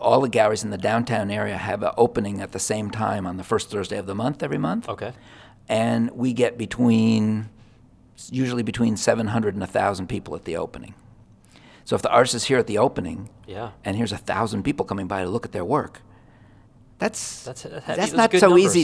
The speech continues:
Speaker 1: to replicate
Speaker 2: No, that's
Speaker 1: <laughs> anywhere
Speaker 2: good,
Speaker 1: else,
Speaker 2: good
Speaker 1: you know?
Speaker 2: numbers, for
Speaker 1: Yeah,
Speaker 2: sure.
Speaker 1: yeah. And I mean, it's gone as high as twelve hundred, I think, is our tops. It's gone as low as six hundred is our sort of minimum.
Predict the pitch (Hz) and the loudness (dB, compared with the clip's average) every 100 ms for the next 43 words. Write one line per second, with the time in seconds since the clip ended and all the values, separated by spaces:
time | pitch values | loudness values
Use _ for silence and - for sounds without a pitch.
0 | 135 120 113 175 - - 95 123 131 147 | 4 4 4 4 2 4 4 4 4 4
1 | 202 131 - 156 185 151 131 135 104 139 | 4 4 4 8 8 10 10 8 6 4
2 | 143 135 101 90 - - 127 - 85 - | 4 2 4 2 0 -6 -8 -2 -2 -2
3 | - - - 147 117 98 - - - 123 | -8 -20 -10 -4 -2 -4 -10 -20 -6 -2
4 | 120 123 123 117 110 - 110 110 101 101 | 0 0 0 0 -4 -4 -4 -4 -4 0
5 | 87 87 90 92 - - - 117 98 92 | 0 0 -6 -10 -14 -16 -8 -2 0 0
6 | 135 123 110 101 117 110 104 104 113 110 | 0 0 -2 -4 -6 -6 -8 -8 -6 -6
7 | - 104 95 98 87 95 90 87 - 143 | -8 -10 -8 -8 -4 -2 -2 -4 -8 -4
8 | 127 120 107 90 92 87 98 82 90 104 | -2 0 0 -2 -6 -6 -6 -6 -6 -6
9 | 110 117 | -6 -8